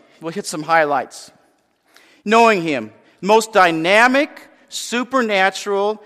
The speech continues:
and transformative experience we can ever hope to have. In anything that we do, there's nothing, there is nothing that can compare to that experience of knowing him in the way he wants to know us.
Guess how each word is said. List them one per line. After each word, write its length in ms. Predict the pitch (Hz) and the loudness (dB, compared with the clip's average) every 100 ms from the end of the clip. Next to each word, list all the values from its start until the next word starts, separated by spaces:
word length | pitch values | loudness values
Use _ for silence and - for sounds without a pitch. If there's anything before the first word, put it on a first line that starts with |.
| _ | _
and 160 | 160 156 | -12 -12
transformative 800 | - 196 202 202 208 208 208 208 | -10 -8 -8 -10 -10 -10 -10 -12
experience 560 | 202 - 185 180 - | -18 -16 -12 -12 -14
we 100 | 196 | -20
can 160 | 185 180 | -18 -14
ever 280 | 175 175 160 | -10 -10 -10
hope 240 | 180 - | -12 -12
to 80 | 160 | -16
have. 360 | 156 135 110 _ _ - | -12 -12 -12 _ _ -18
In 120 | 165 | -14
anything 580 | 208 285 311 - 262 233 | -12 -10 -12 -12 -12 -12
that 100 | 208 | -12
we 200 | 220 196 | -14 -14
do, 180 | 180 | -14
there's 240 | 170 165 143 | -12 -14 -14
nothing, 600 | 170 220 277 - 135 82 _ _ _ _ - | -10 -4 -4 -6 -20 -20 _ _ _ _ -8
there 160 | 196 | -6
is 140 | 185 156 | -6 -10
nothing 600 | 175 254 240 165 117 120 | -6 -4 -4 -8 -20 -18
that 140 | 160 165 | -18 -18
can 120 | 165 | -18
compare 340 | 185 156 180 | -20 -16 -16
to 60 | 160 | -10
that 140 | 160 | -10
experience 500 | 151 - 147 147 143 - _ | -10 -16 -16 -16 -16 -20 _
of 160 | 143 131 | -20 -14
knowing 340 | 160 160 156 | -10 -8 -10
him 200 | 156 147 | -14 -16
in 60 | 147 | -14
the 80 | 143 | -14
way 140 | 143 | -14
he 120 | 139 | -14
wants 300 | 123 127 123 | -14 -14 -14
to 60 | 131 | -18
know 220 | 120 90 | -16 -18
us. 240 | 80 - | -20 -20